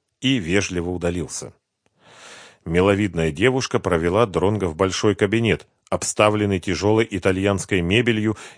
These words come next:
и полками до потолка, заставленными книгами с золоченым тиснением. Было сразу понятно, что эти книги скорее для антуража, чем для конкретного использования.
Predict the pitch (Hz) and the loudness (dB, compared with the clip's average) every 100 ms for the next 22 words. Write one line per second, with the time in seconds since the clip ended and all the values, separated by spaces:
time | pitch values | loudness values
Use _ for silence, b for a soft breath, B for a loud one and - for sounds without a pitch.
0 | _ 110 - 131 82 76 73 67 85 98 | _ -2 4 4 4 -2 -2 -2 0 2
1 | 95 92 90 73 87 - 98 87 87 85 | 2 4 0 2 -2 2 2 2 0 -2
2 | 80 - 90 123 87 71 64 78 82 82 | -4 -2 -2 0 0 -2 -6 -4 -2 -2
3 | - 98 92 - 98 - 90 69 60 - | 0 0 -2 -2 -4 -2 -2 -4 -10 -16
4 | - _ _ _ _ 143 117 127 123 - | -20 _ _ _ _ -4 2 4 4 4
5 | 160 110 85 85 80 71 - 64 B B | 4 4 0 -2 -2 -4 -8 -16 B B
6 | B - - - 95 95 104 - 107 143 | B -10 -4 0 0 2 -2 0 2 2
7 | 92 64 _ _ - - 104 123 95 90 | 2 -6 _ _ 0 4 6 6 4 4
8 | 110 101 117 117 120 117 85 - 87 78 | 4 4 4 4 4 2 2 -2 -2 0
9 | 87 98 92 110 101 80 78 76 82 - | 0 0 0 2 0 0 -4 -4 -4 0
10 | 107 76 - 64 60 - | 2 2 -4 -14 -16 -18